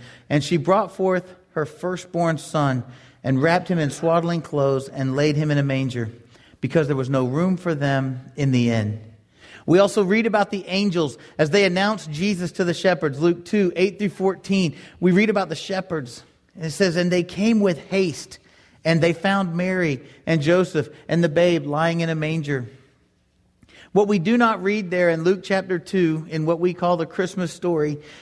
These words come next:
is, is we don't read anything about the star being above the manger at that time, and we don't read about the wise men visiting baby Jesus on the night of his birth that happened there in Bethlehem in the manger.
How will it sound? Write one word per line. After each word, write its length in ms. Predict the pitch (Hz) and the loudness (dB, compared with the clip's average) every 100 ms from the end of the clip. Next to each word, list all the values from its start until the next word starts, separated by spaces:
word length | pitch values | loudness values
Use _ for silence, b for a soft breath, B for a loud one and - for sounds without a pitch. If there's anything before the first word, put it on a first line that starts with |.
| - | 0
is, 160 | 170 | 2
is 160 | 175 165 | 2 2
we 140 | 185 | 2
don't 180 | 196 226 | 2 0
read 180 | 220 196 | 0 0
anything 360 | 208 214 220 | 0 0 0
about 260 | 202 180 170 | 0 0 0
the 80 | 156 | -4
star 400 | - 170 170 175 | -4 -2 2 2
being 240 | 170 170 | 2 0
above 260 | 160 156 156 | 0 0 -2
the 60 | |
manger 380 | 151 151 160 156 | -4 -4 -4 -4
at 80 | 147 | -2
that 180 | 156 143 | -2 -2
time, 420 | 160 156 156 147 - b b b - | -4 -2 -2 -4 -8 b b b 0
and 100 | 180 | 4
we 80 | |
don't 200 | 185 196 | 6 4
read 160 | 196 196 | 2 0
about 240 | 175 170 | 2 0
the 80 | 165 | 0
wise 400 | 156 160 180 170 | -2 0 0 0
men 200 | 160 151 | 0 -2
visiting 360 | 143 170 160 156 | 0 0 0 0
baby 260 | 156 151 | 0 0
Jesus 480 | 135 156 139 135 - B B B | 0 -2 0 -2 -6 B B B
on 140 | 160 147 | 0 0
the 60 | |
night 280 | 143 147 151 | 0 2 2
of 80 | 135 | 2
his 120 | 131 | -2
birth 480 | 127 139 127 117 - - b b b b _ - | -2 -4 -4 -8 -18 -20 b b b b _ -18
that 160 | 113 127 | -8 -4
happened 360 | 135 135 135 127 | -4 -4 -4 -2
there 120 | 123 | -2
in 100 | 120 | 0
Bethlehem 600 | 135 131 131 131 127 127 - | -2 -2 -4 -2 -2 -4 -8
in 120 | 139 | -2
the 80 | 131 | 0
manger. 420 | 127 123 120 123 | 2 0 -2 -6